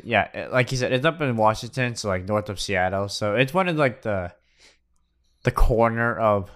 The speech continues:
the head, if you will, of our country. I don't know how to word it.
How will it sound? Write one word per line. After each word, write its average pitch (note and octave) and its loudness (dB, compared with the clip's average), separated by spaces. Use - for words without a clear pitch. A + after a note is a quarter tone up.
the A2 6
head, G2+ 2
if G#2+ 2
you A#2 4
will, A#2 6
of A#2 4
our A#2 6
country. A#2+ -2
I A2+ 4
don't G#2+ 8
know G2+ 2
how F#2 -2
to F2+ -4
word F2 -6
it. F#2 -12